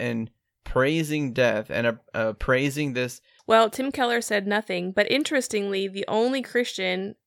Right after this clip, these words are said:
Speaker 2: the only, well, I shouldn't say the only one, there are many faithful pastors in New York, or at least a good handful of them, but the one pastor who did stand out and
Speaker 1: Publicly,
Speaker 2: speak up,
Speaker 1: like, social media and publicly that we saw.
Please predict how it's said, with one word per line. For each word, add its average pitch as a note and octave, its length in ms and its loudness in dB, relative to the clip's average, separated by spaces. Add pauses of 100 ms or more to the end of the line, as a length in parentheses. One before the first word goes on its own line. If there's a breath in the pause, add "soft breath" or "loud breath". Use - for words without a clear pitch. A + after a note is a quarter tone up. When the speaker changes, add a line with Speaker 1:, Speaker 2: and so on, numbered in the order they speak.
(180)
Speaker 2:
the G3+ 160 0
only, G3 220 -2
well, F3+ 120 -2
I F3+ 120 4
shouldn't F#3+ 220 -4
say F#3 60 -4
the F3 120 -6
only E3+ 200 -4
one, E3 100 -6
there F3+ 120 0
are F3+ 40 -2
many F3 280 -2
faithful E3+ 340 -8
pastors E3+ 520 -8
in F3+ 100 -10
New D#3+ 80 -14
York, E3 360 -8 (680 loud breath)
or - 60 0
at - 60 0
least G3 180 -4
a G3 40 0
good F#3 140 -2
handful G#3 420 -2
of E3+ 120 -4
them, E3+ 220 -4 (320 loud breath)
but A3 140 0
the G#3+ 120 4
one A3 720 4
pastor G#3 540 -4
who G3 140 -4
did C4+ 400 0
stand G3 400 -2
out E3 400 -4
and F#3+ 200 -2
Speaker 1:
Publicly, B2+ 360 2
Speaker 2:
speak B2 120 0
up, A2+ 100 2
Speaker 1:
like, G#2+ 180 -2
social B2+ 340 0
media A2+ 480 -2
and G#2 180 -4
publicly G#2+ 440 -6
that G2+ 160 0
we B2 120 -4
saw. G2 300 -6